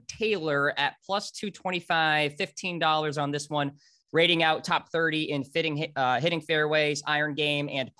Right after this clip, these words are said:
putting on Bermuda greens. A winner at Pebble Beach, obviously a similar golf course if you want to look at the yardage. So Vaughn Taylor there makes some sense to me. And then fifteen dollars on Cameron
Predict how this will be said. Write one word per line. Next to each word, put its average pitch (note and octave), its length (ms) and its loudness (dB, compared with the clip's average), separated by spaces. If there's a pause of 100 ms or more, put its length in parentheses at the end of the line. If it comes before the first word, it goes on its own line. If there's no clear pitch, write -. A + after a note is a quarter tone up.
putting C#3+ 320 -2
on C3 200 -2
Bermuda B2+ 420 -6
greens. B2+ 540 -6 (320)
A B2+ 60 -2
winner E3+ 280 2
at D3+ 140 2
Pebble D3+ 240 -2
Beach, C#3+ 360 -2
obviously C3+ 420 -2
a A#2+ 60 -4
similar C3 420 -2
golf C3 320 0
course A#2+ 360 -6
if - 80 -16
you A#2 60 -10
want A#2 140 -4
to A2+ 40 -4
look A#2 160 -6
at A2+ 120 -6
the A2+ 60 -10
yardage. A2 760 -4 (280)
So A#2 420 0
Vaughn C3 300 2
Taylor C#3+ 360 -4
there B2+ 420 0
makes B2+ 220 -6
some A#2+ 100 -8
sense B2 360 -4
to A#2 100 -6
me. A#3 360 -2 (280)
And D3+ 80 -2
then D#3 120 0
fifteen G#3 480 -4
dollars F#3 480 2
on D#3+ 180 0
Cameron E3+ 460 -4